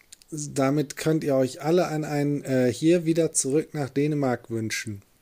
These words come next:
Äh, zu einem bestimmten Ort und, äh, an genau diesen Ort, zu einer bestimmten Zeit, genau in einem Jahr. Oder in ein paar Wochen. Ähm,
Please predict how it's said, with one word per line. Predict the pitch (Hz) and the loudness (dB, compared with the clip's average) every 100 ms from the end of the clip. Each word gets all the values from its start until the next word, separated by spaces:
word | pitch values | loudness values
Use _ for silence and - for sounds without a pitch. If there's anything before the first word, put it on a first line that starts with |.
| _ _ _ _ _ _ _ _ _ _ _ - _ _ _ - - | _ _ _ _ _ _ _ _ _ _ _ -20 _ _ _ -20 -4
Äh, | 131 123 120 | 2 4 4
zu | 120 139 | 2 -2
einem | 127 120 | 0 0
bestimmten | 117 - 156 165 - 147 | 0 0 0 -2 -4 -6
Ort | 139 139 135 | -2 -4 -4
und, | 117 110 - | -8 -10 -8
äh, | 127 117 113 110 | -4 -2 -2 -4
an | 113 113 | -6 -4
genau | 113 110 110 | -4 -4 -4
diesen | 107 110 123 | -6 -6 -8
Ort, | - 147 175 | -4 -2 -2
zu | 131 | -2
einer | 123 | -4
bestimmten | 113 - 151 160 - | -4 -4 -4 -4 -4
Zeit, | 147 139 135 131 - | -4 0 0 -2 -4
genau | 110 135 165 | -4 0 0
in | 156 | 0
einem | 151 139 139 | -2 -4 -2
Jahr. | 135 113 101 101 _ - - - - _ _ - _ _ _ - - - - _ _ _ _ _ _ _ - - - | -2 -4 -8 -14 _ -20 -20 -20 -20 _ _ -20 _ _ _ -20 -20 -20 -20 _ _ _ _ _ _ _ -20 -20 -8
Oder | - 156 156 | 2 2 4
in | 143 | 2
ein | 135 131 | 0 -2
paar | 127 113 | -2 -4
Wochen. | 104 - - - - _ - | -6 -8 -20 -20 -20 _ 0
Ähm, | 147 147 139 135 131 | 2 4 4 4 2